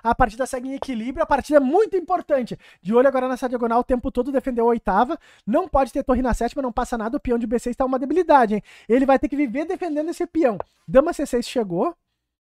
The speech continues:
Ai, hashtag seta nele. Dezoito segundos tem o Nepo Miniati nessa posição. Numa dessa, pendura um peão, hein? Dama F cinco tá chegando. Dama F cinco no lombilho.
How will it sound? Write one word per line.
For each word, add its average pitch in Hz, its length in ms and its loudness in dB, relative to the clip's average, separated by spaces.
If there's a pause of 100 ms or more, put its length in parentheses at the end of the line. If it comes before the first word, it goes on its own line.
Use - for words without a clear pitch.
(880)
Ai, 180 300 -20 (100)
hashtag 311 600 4
seta 294 400 2
nele. 294 320 4 (160)
Dezoito 302 520 6
segundos 359 440 4
tem 370 120 -2
o 359 40 0
Nepo 339 200 0
Miniati 320 360 0
nessa 302 200 0
posição. 277 340 -2 (220)
Numa 349 300 6
dessa, 302 280 2
pendura 359 340 6
um 403 60 0
peão, 320 300 4
hein? - 80 -4 (180)
Dama 339 220 0
F 359 160 0
cinco 320 240 -4
tá 359 100 -4
chegando. 233 480 -2 (280)
Dama 349 260 0
F 339 140 -4
cinco 339 240 -2
no 339 100 -2
lombilho. 233 420 -2